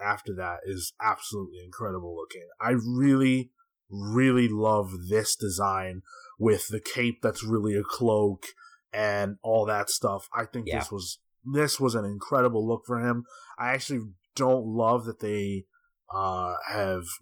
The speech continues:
Speaker 1: gone away from this look. I don't know if I cared for it as much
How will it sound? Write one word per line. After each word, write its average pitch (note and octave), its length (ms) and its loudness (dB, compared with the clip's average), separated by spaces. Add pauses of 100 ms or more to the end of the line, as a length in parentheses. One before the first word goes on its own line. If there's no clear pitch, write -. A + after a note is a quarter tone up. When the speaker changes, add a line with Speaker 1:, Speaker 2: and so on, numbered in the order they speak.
Speaker 1:
gone A2 220 2
away G2+ 280 0
from A2+ 220 -6
this A2+ 240 -2
look. A#2+ 280 2 (100)
I B2+ 80 0
don't C#3+ 120 4
know C#3+ 140 6
if B2+ 120 0
I A#2 140 0 (280)
cared A#2+ 240 2
for A#2+ 240 2
it A2+ 40 2
as F#2+ 140 -6
much A2 600 -2